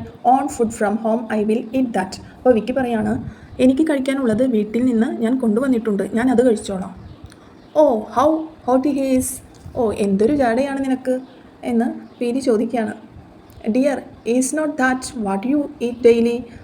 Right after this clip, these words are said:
അപ്പോൾ അമ്മ പറയാണ്, "ഇത് നീ എന്നും കഴിക്കുന്ന ഭക്ഷണമല്ലേ, try eating this." മോൻ ഇതൊന്ന് കഴിച്ചു നോക്കൂ. The rice we eat is from paddy grown in our own field. ഇവിടുത്തെ വയലിൽ ഉണ്ടായ നെല്ല് കുത്തിയ അരിയാണ് ചോറുണ്ടാക്കാൻ എടുക്കുന്നത്. We will eat ourselves.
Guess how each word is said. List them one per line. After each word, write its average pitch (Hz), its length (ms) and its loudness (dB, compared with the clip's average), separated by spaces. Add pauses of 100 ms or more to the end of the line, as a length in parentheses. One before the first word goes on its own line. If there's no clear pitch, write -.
അപ്പോൾ 202 160 -2
അമ്മ 196 180 2
പറയാണ്, 220 540 0 (260)
"ഇത് 262 160 2
നീ 277 60 -2
എന്നും 240 360 0
കഴിക്കുന്ന 254 340 -2
ഭക്ഷണമല്ലേ, 254 560 -4 (500)
try 277 160 0
eating 285 300 0 (100)
this." 320 100 4 (200)
മോൻ 233 180 2
ഇതൊന്ന് 254 260 2
കഴിച്ചു 254 260 0
നോക്കൂ. 220 340 -2 (360)
The 208 100 4
rice 214 460 0
we 262 60 2
eat 240 340 -4 (140)
is 240 120 -4
from 233 320 -2
paddy 226 380 0
grown 247 340 0
in 240 140 -2
our 226 140 2
own 226 280 0
field. 254 520 0 (520)
ഇവിടുത്തെ 208 320 4
വയലിൽ 240 360 2
ഉണ്ടായ 202 300 2
നെല്ല് 214 300 4
കുത്തിയ 262 280 0
അരിയാണ് 262 480 0
ചോറുണ്ടാക്കാൻ 240 580 0
എടുക്കുന്നത്. 233 480 -2 (600)
We 214 120 4
will 240 220 0
eat 240 320 -6
ourselves. 277 440 -2